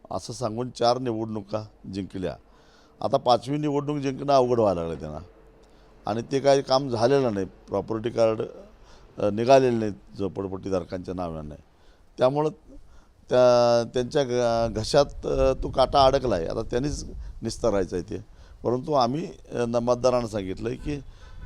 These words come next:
चार वेळा त्यांना संधी, अ, झोपडपट्टीतल्या लोकांनी दिली.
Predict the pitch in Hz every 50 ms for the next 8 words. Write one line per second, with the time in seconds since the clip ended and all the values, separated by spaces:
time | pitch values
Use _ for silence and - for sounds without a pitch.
0 | - - - - 120 123 131 139 147 143 143 147 151 151 - 147 143 147 143 127
1 | 135 120 123 120 131 131 131 135 - - - - - - - - - - 123 120
2 | 117 113 110 113 113 110 107 104 101 - 117 113 107 117 110 107 113 110 117 113
3 | 110 104 98 - 104 101 101 104 107 104 - - 101 95 90 90 85